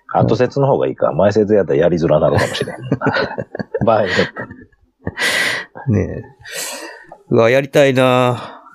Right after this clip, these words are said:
Speaker 1: だいたい面白いで、そういう、そういう、そういう楽しみ。小屋もなんか借りれたらいいけどな、なんかな。
Speaker 2: そうですね。
Speaker 1: そういうな。
Speaker 2: うん。
Speaker 1: でもやっぱなんかそういうのおもろがって、じゃあそれやりましょう言うて、ね。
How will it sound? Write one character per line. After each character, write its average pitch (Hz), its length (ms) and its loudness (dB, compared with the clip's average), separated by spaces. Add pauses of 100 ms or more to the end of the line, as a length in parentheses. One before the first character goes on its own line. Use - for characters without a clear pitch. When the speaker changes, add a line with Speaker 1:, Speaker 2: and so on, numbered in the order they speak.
(380)
Speaker 1:
だ 87 160 4
い 80 60 -2
た 73 60 0
い 73 40 4
面 117 200 2
白 80 240 0
い 58 40 -6
で、 52 120 -6
そ 65 240 -2
う - 20 -6
い 62 80 -8
う、 64 120 -16
そ 101 280 2
う 98 40 4
い 95 140 6
う、 87 280 4 (120)
そ 113 320 4
う 110 60 2
い 104 100 2
う 95 140 4
楽 87 240 -2
し - 100 -6
み。 78 100 0
小 - 200 0
屋 127 120 4
も 73 300 -2 (380)
な 80 80 -2
ん 80 40 0
か 78 80 0
借 82 240 -2
り 71 80 0
れ - 60 -2
た - 120 -4
ら 131 100 0
い 147 140 2
い - 40 0
け - 120 0
ど 117 120 -4
な、 85 240 0
な 69 160 -8
ん 69 60 -12
か - 80 -10
な。 165 160 -2
Speaker 2:
そ 98 180 2
う - 20 2
で 73 80 0
す 64 80 -6
ね。 82 220 0 (640)
Speaker 1:
そ - 60 -2
う - 40 2
い 87 40 2
う 85 40 2
な。 - 60 2
Speaker 2:
う 80 60 2
ん。 - 40 0 (1300)
Speaker 1:
で - 60 -2
も 92 60 4
や 87 60 2
っ 82 40 0
ぱ 87 100 2
な 92 80 0
ん 85 40 -2
か - 100 0
そ 139 240 4
う - 20 6
い 139 60 4
う 131 80 4
の 78 160 2
お 110 60 2
も 127 100 2
ろ 123 80 2
が 127 100 2
っ - 60 -16
て、 73 340 -6 (380)
じ 104 100 4
ゃ 85 140 2
あ - 40 -6
そ - 140 -2
れ 87 300 4
や 90 200 4
り 98 100 2
ま 87 100 0
し - 140 -2
ょ 69 260 2
う - 20 2
言 65 120 2
う 62 80 0
て、 60 340 -2 (200)
ね。 82 300 0